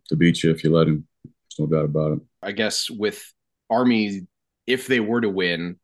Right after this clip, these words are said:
Speaker 2: this week, then they'd be in sole possession of the C I C. For you guys, you know, as the, the quote unquote hated rival, what would it mean to spoil that?
Speaker 1: I just wanna win the game.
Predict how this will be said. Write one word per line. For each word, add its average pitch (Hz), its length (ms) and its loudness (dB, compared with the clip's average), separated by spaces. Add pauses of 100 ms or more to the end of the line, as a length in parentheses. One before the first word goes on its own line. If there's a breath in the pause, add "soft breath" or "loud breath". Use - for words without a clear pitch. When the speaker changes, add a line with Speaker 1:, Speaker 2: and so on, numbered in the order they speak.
Speaker 2:
this 92 340 -4
week, 87 540 -6
then 92 240 -2
they'd 90 200 -4
be 90 180 -4
in 85 200 -6
sole 95 240 -6
possession 92 380 -6
of 82 60 -8
the 82 80 -8
C 92 180 -6
I 80 100 -4
C. 101 420 -4 (180)
For 104 200 -2
you 107 180 2
guys, 92 540 0
you 92 160 -6
know, 85 160 -6
as 90 500 -4
the, 85 380 -6 (120)
the 101 80 -6
quote 107 240 -2
unquote 92 360 -4
hated 98 240 0
rival, 92 420 -2
what 104 160 -2
would 101 100 -4
it 92 80 -4
mean 98 340 -4
to 85 240 -8 (180)
spoil 104 420 -2
that? 76 200 -8 (960)
Speaker 1:
I 87 120 4
just 95 140 -2
wanna 92 120 0
win 90 120 0
the 87 80 0
game. 92 380 -2